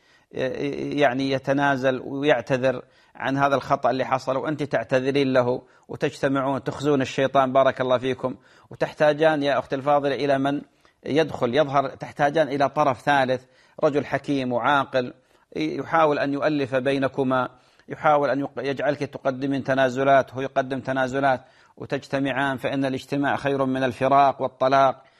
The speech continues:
الذي فيه كسر البيت. خمسة عشر سنة كثير يا أخت الفاضلة، كثير، خمسة عشر سنة. اتق الله في نفسك وهو يتق الله في نفسه،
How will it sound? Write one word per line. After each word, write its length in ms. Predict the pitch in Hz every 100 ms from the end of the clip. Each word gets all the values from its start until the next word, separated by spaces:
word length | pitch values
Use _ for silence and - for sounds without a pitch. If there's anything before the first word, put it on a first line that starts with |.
| _ -
الذي 260 | 127 123
فيه 120 | 127
كسر 360 | 139 151 135 131
البيت. 460 | 131 127 135 127 - _ _
خمسة 400 | - 143 - -
عشر 200 | 127 131
سنة 260 | 123 147 131
كثير 360 | - 127 156
يا 120 | 135
أخت 160 | 127 -
الفاضلة، 480 | 123 135 135 117 104
كثير، 460 | - 131 180 190
خمسة 400 | 120 131 131 -
عشر 220 | 127 127 123
سنة. 300 | 135 120 110 _ _ -
اتق 380 | - - -
الله 220 | 143 143 131
في 140 | 127
نفسك 400 | 135 127 127 123
وهو 140 | 123
يتق 320 | 156 147 - -
الله 200 | 139 135
في 140 | 120
نفسه، 400 | 135 131 - 135